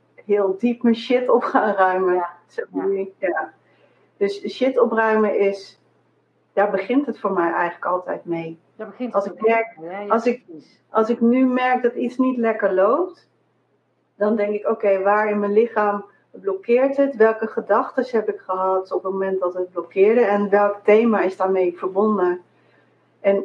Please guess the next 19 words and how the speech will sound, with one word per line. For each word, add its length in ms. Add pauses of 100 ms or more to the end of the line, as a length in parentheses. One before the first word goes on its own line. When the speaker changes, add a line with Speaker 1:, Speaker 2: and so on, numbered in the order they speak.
(160)
Speaker 1:
ehm, 340
heel 300
vaak 300
is 160
dat 240
er 60
geweest, 640
eh, 200
veiligheid 960 (200)
of, 100 (140)
eh, 100 (180)
onveiligheid 880
die, 380
eh, 360 (760)
die 260
van 180
zich 140
liet 200
horen. 540